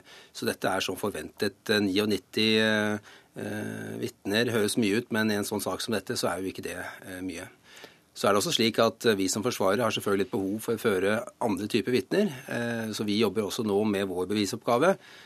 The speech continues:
Eh, den vil ikke bli så omfattende, men, eh, det er ganske mange vitner der også som, eh, som vi har, eh,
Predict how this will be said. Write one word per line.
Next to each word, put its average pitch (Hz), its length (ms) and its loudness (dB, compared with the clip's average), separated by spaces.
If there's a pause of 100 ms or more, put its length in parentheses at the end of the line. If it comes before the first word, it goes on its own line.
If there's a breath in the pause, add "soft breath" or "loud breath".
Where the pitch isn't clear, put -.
(200 loud breath)
Eh, 110 340 2
den 104 140 0
vil 95 160 0
ikke 107 100 -8
bli 123 100 2
så 107 220 0
omfattende, 107 460 -2
men, 113 280 0
eh, 110 300 0
det 101 160 -2
er 104 80 -2
ganske 104 300 -6
mange 98 220 0
vitner 98 280 -6
der 90 160 -6
også 90 240 -8
som, 92 260 -4
eh, 90 300 -8
som 92 200 -10
vi 87 60 -10
har, 87 220 -10
eh, 87 240 -8